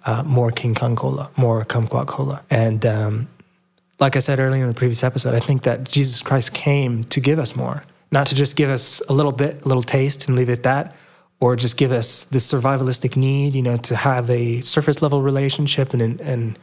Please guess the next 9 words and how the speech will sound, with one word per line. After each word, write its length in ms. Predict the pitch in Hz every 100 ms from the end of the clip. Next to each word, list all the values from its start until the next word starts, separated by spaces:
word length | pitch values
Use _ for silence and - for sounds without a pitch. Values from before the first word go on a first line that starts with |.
| _ _ _ _ _ _
uh, 180 | - 110
just 500 | 120 135 - - -
basically 520 | 139 135 139 139 123 117
kinda 240 | - 131
like 140 | 117
fire 260 | - 120 131
insurance, 600 | 135 - 143 139 143 - - _ _ _ _ _
you 120 | - 127
know, 220 | 117